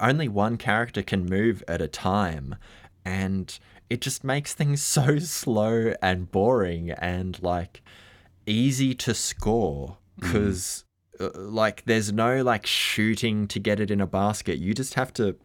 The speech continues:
Speaker 1: I mean, you can shoot the ball, but you just have to run into the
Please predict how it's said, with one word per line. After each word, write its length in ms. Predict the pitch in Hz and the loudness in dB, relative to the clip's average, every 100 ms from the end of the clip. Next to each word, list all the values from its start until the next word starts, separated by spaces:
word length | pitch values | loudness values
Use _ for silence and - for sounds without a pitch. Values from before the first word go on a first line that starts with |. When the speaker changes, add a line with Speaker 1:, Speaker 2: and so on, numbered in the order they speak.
| _ _ - - | _ _ -20 -4
Speaker 1:
I 60 | 107 | 0
mean, 180 | 107 107 | 2 2
you 80 | 98 | 0
can 300 | - 98 95 | 0 0 0
shoot 320 | - 78 73 | -2 -4 -4
the 80 | 85 | -6
ball, 340 | 76 69 98 - - - | -4 -4 -6 -10 -18 -2
but 140 | 120 | 0
you 100 | 110 | 2
just 180 | 107 139 | 0 0
have 160 | 143 143 | -2 0
to 140 | 113 | 0
run 680 | 85 90 92 104 95 82 73 - | 0 0 2 2 0 -4 -8 -6
into 460 | 92 92 87 - | -4 -4 -4 -4
the 420 | 82 85 82 80 | -4 -4 -4 -4